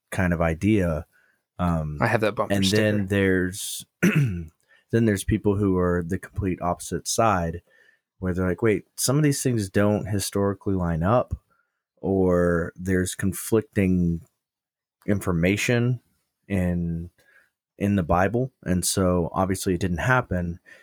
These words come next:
Speaker 1: And so it's this idea where there's one group that's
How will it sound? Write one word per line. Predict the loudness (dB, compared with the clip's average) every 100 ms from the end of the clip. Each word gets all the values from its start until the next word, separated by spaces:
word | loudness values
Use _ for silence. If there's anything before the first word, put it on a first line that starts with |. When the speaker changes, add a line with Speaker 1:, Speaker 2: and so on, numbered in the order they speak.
| _ -6
Speaker 1:
And | -4
so | -2 0 0 0 -2
it's | -6
this | -6 0
idea | 0 0 2 2 2
where | 0 0 0 0 -2 -8 -20 _
there's | 0 0
one | 2 0 2
group | 2 2 0
that's | -4 -2 -4 -6